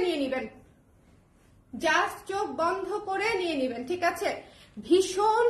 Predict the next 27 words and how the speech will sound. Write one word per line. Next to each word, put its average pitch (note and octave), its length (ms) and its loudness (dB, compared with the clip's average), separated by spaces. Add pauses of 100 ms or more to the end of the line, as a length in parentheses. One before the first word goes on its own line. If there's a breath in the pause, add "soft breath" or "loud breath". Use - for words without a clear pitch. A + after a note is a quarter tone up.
(160)
সুন্দর, B3+ 340 -4 (880 soft breath)
এত D#4+ 120 -2 (180)
রিজনেবলে G4 600 -2 (140)
পাবেন D#4 300 0 (100)
না। A#3 80 -12 (300)
ভীষণ G4+ 380 0
সুন্দর। C#4 220 -2 (100)
নিচের F#4+ 320 2
প্যান্টটাও F#4+ 460 2
পিঙ্ক D#4 240 -4
কালার, A#3+ 320 -2
প্যান্ট F4+ 220 0 (120)
পরে G4 160 -4 (100)
দেখাবো, G#4+ 380 -2 (680 loud breath)
প্যান্টও F#4 320 2 (100)
আছে D4+ 220 -6
এটার C#4 220 -4
সাথে। A#3+ 240 -6 (320)
দেখেন, D#4 280 -4 (840 soft breath)
ক্রপ E4 280 2
জ্যাকেট, C4 300 -6 (560)
ক্রপ E4+ 280 0
জ্যাকেট, C4+ 320 -4
ঠিক F4+ 200 -6
আছে? A4 140 0 (580 loud breath)
যার D#4 140 4 (100)
ভালো G4 160 4